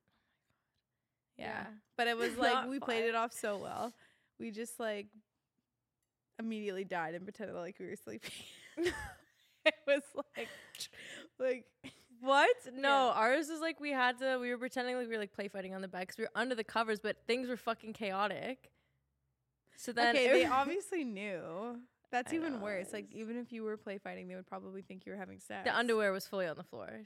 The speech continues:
Speaker 2: so.
Speaker 1: Yeah, yeah, sh-, definitely.
Speaker 2: Anywho. But yeah,
Speaker 1: Yeah.
Speaker 2: no, sex is a, s-, for me, maybe for you too, it's a sacred thing sometimes, you
Speaker 1: Yeah,
Speaker 2: know?
Speaker 1: this is the other thing when it comes to sex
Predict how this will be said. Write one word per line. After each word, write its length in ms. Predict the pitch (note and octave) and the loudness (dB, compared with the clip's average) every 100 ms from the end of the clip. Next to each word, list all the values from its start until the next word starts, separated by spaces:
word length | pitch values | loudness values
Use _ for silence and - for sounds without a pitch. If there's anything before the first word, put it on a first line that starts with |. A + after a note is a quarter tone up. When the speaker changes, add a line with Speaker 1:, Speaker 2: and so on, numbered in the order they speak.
| - | -14
Speaker 2:
so. 340 | - - - G#3+ | -10 -10 -10 -10
Speaker 1:
Yeah, 300 | F#3 A1 A1+ - | -10 -10 -12 -16
yeah, 200 | - - - - G3 _ - | -18 -16 -14 -16 -18 _ -20
sh-, 160 | - A3 _ | -20 -20 _
definitely. 420 | G#3+ - - - F#4 | -16 -14 -18 -16 -14
Speaker 2:
Anywho. 1040 | G#4 E4+ F4 F4 D#4 D4+ D#4 D#4 D#4+ D#4 D#4+ _ - - - _ _ _ _ | -14 -14 -16 -18 -18 -16 -14 -16 -16 -20 -20 _ -20 -20 -20 _ _ _ _
But 80 | D4+ | 0
yeah, 100 | F4+ | 4
Speaker 1:
Yeah. 60 | A#4 | 4
Speaker 2:
no, 140 | C#4+ | 2
sex 360 | C4 C#4+ D#4 - | 2 0 0 -4
is 140 | D4+ | -6
a, 260 | E4 E4 E4 | -2 0 -2
s-, 240 | - - - | -6 -14 -8
for 120 | C#4 | -6
me, 300 | C4+ D4+ F#4+ A4 _ - | -4 -4 -6 -8 _ -8
maybe 220 | A#3+ B3 | -4 -4
for 120 | - | -4
you 100 | A#3+ A#3 | -6 -4
too, 180 | C#4+ D#4 | -6 -6
it's 140 | - | -8
a 60 | B3+ | -8
sacred 420 | D4 C#4+ D#4+ - | -8 -8 -12 -10
thing 260 | E4+ B3+ | -10 -10
sometimes, 520 | G#3 G#3 G3+ G#3 G3+ G3 | -12 -12 -12 -12 -12 -8
you 60 | |
Speaker 1:
Yeah, 80 | G#3 | -6
Speaker 2:
know? 60 | A3+ | -6
Speaker 1:
this 100 | D#4+ | -8
is 80 | F4 | -4
the 100 | - | -4
other 200 | G3+ G#3+ | -4 -6
thing 360 | G#3+ F#3 F3 F3+ G3+ _ _ _ _ _ _ - _ | -6 -8 -8 -12 -20 _ _ _ _ _ _ -20 _
when 160 | - A3 | -8 -8
it 60 | G#3+ | -6
comes 200 | G#3+ G#3 | -8 -8
to 80 | G#3 | -6
sex 360 | G3+ F3+ - | -4 -4 -6